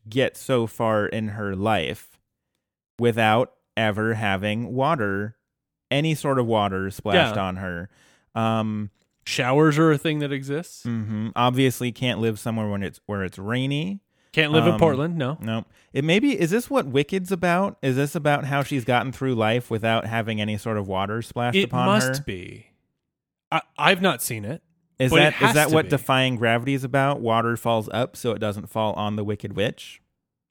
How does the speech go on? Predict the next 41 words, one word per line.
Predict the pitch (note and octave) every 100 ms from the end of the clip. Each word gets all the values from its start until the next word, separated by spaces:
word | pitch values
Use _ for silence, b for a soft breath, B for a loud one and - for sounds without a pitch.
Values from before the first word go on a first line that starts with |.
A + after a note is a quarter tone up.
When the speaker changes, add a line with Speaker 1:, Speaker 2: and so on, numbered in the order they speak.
| _ _
Speaker 2:
Is | C#3+
that | C3 C#3
a | C3+
song | D#3+ D3 C#3+
in | D3
that? | E3 - _ _ -
Speaker 1:
Mm-hmm. | B2+ C#3+ A3 - _ _ -
Speaker 2:
Then | E3 E3+
I'm | F3+
sure | F3 F#3 G#3
it | G3+
is. | C#4 G#3 -
Speaker 1:
Yeah, | D3 G#3 A2+ - G#2+
g-, | -
figured | A#2+ - B2 C3+ C#3
it | D#3
out. | F3 C3
Never | G#2 A#2+ B2
Speaker 2:
Done. | E3+ B3+ E3
Speaker 1:
haven't | B2 B2+ B2
even | C#3+ C#3+
had | D3 D3
to | D3
watch | D3 D#3 -
Wicked. | C3+ F#3 - G#2+ F#2
Speaker 2:
Yeah. | F3 C4
Speaker 1:
Like, | E3 A2
we | A#2+
got | A#2+ C3+ G#3+
it. | G#2 F#2
We | G#2+
figured | - A2+ A2+ A2+
it | B2+
out. | D#3+
Speaker 2:
We | C#3
have | C#3+ D3 C#3+
that | D3 D3
whatever | D3+ D3 D3 D3
two | C#3 D3+ C#3+
hours | D#3 F3
back. | E3 D4 -